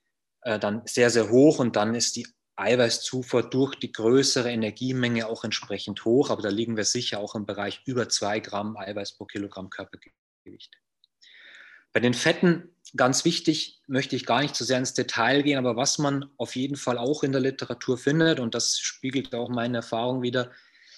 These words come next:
ähm, man sollte, äh, Fette nicht nur als Energieträger sehen, sondern auch als Botenstoffe sehen, als Vorstufe von hormonähnlichen Substanzen.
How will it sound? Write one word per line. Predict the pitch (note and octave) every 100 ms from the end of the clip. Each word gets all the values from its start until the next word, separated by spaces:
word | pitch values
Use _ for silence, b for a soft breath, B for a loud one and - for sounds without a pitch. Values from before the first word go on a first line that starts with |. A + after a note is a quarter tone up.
| B _
ähm, | A#2 A#2 A#2 A#2+
man | B2 A2+
sollte, | - A#2+ B2 B2 C3 B2 A#2+ B2+ _ - - _ _ _ _ _ -
äh, | A2+ A#2 A#2 -
Fette | - - D3 D3
nicht | C3 C3 C3 -
nur | B2
als | A2+
Energieträger | A2+ A2 G#2 E3 E3 E3 D3
sehen, | - C#3+ C#3+
sondern | C3 A#2 A2
auch | G#2+
als | G2+ -
Botenstoffe | B2 E3 C#3+ - C3+ B2+
sehen, | A#2+ - B2 B2 B2 _ _ _ _ _ -
als | G#2+ A2+
Vorstufe | - - B2 B2 - A2+ A#2+
von | A2 A2+ G#2+
hormonähnlichen | A2 A2 A#2+ A#2 A2+ A2+ A2
Substanzen. | G#2+ - - A2 C3 - B2+ B2